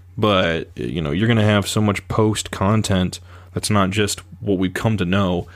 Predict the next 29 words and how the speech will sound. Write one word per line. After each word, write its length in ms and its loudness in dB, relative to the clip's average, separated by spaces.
There's 140 -2
so 120 2
much, 280 2
the 200 -2
new 240 4
territory 600 2
with 180 -2
this 160 0
game 440 -2
that 380 -2
I 60 -6
think 380 -2
this 200 0
game 200 0
will 80 -2
probably 480 -2
deserve 560 2
a, 400 -2
like, 260 -10
year 460 4
in 100 0
review 480 2
or, 240 -2
like, 320 -2
Halo 360 0
Infinite 500 0
one 260 0
year 160 0
later 380 -2